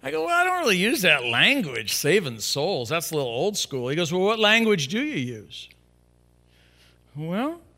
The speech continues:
we talk about helping people find and follow Jesus." "Okay." He goes,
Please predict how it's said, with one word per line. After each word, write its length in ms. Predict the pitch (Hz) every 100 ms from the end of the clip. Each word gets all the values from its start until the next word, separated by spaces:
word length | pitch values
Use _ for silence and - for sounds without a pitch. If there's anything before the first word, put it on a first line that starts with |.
| _ _ _
we 100 | 214
talk 280 | 262 247 247
about 380 | 208 190 190
helping 280 | 165 214 202
people 300 | 170 196 185
find 420 | - 151 151 170
and 160 | 170 147
follow 380 | - 147 156 151
Jesus." 760 | 131 220 247 - 107 - - - _ _ _ -
"Okay." 540 | 127 233 - 139 151 220
He 120 | 185
goes, 400 | 175 180 160 -